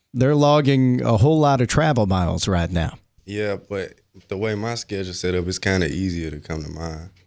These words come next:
Speaker 2: I think my s-, my sister plays on, like, Tuesdays and Sundays, so,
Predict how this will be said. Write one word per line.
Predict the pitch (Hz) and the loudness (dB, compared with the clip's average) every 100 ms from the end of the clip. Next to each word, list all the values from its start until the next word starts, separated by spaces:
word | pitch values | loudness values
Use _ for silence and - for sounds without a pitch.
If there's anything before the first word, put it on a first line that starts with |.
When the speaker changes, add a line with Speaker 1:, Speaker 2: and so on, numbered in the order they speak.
| _ | _
Speaker 2:
I | 92 | -6
think | 101 87 | -2 -2
my | 80 | -2
s-, | - - | -6 -6
my | 95 | -4
sister | 90 143 151 | 0 0 -2
plays | 82 90 87 | -2 0 0
on, | 85 | -2
like, | 76 62 - | -6 -12 -6
Tuesdays | 110 110 107 95 95 95 | 0 2 2 2 2 0
and | 76 | -2
Sundays, | - 110 104 82 - - | -4 0 0 0 -6 -12
so, | - - | -16 -18